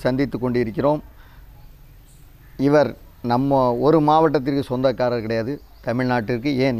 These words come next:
இந்தியாவிற்கு ஏன் உலகத்திற்கே சொந்தக்காரர். அப்படி ஒரு அருமையான ஒரு பெரியவர், நண்பர்,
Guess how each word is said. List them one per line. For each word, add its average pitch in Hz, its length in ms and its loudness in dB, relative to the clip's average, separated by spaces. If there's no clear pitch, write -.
இந்தியாவிற்கு 131 500 2
ஏன் 113 120 -6
உலகத்திற்கே 165 560 2
சொந்தக்காரர். 123 540 -4
அப்படி 196 320 0
ஒரு 147 200 6
அருமையான 170 580 2
ஒரு 131 160 0
பெரியவர், 139 480 2
நண்பர், 139 400 2